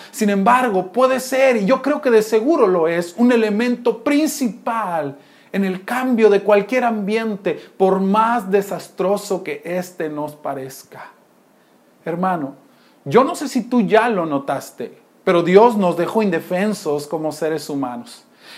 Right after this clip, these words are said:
Y a medida de que pasa el tiempo, nos sigue apretando cada vez más, presionándonos y todo para que nos volvamos hacia Él.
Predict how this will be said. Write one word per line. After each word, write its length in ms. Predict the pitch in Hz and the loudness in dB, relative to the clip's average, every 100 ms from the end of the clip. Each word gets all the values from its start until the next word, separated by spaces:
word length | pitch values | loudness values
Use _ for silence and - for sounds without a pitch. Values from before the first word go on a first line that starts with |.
| - | 2
Y 80 | |
a 60 | 185 | 2
medida 340 | 185 180 233 | 2 2 4
de 120 | 233 226 | 4 2
que 120 | 196 | -2
pasa 400 | 196 240 247 262 | 0 -2 0 -2
el 140 | 247 | -2
tiempo, 560 | 233 196 175 156 147 143 - | -6 -6 -6 -6 -4 -4 -6
nos 200 | 175 185 | -2 -2
sigue 380 | 185 233 214 240 | 0 0 0 -2
apretando 960 | - 190 202 196 - 233 254 247 226 - | -2 -4 -4 -6 -2 0 2 4 4 4
cada 240 | 185 180 | 2 2
vez 220 | 180 180 | 2 -2
más, 300 | 160 175 175 | -2 -2 -4
presionándonos 1200 | - 247 254 - 247 226 240 277 285 262 240 208 226 | -2 0 0 0 0 2 2 2 4 2 2 0 -4
y 80 | |
todo 520 | 185 - 247 277 302 - | -2 0 0 0 -2 -2
para 220 | 220 208 | -4 -2
que 80 | 220 | -2
nos 240 | 208 175 | -2 0
volvamos 720 | 202 196 190 214 240 240 220 | 2 2 2 0 0 -2 -2
hacia 300 | 208 196 190 | -4 -4 -4
Él. 440 | 165 196 196 185 | -4 -2 -2 -2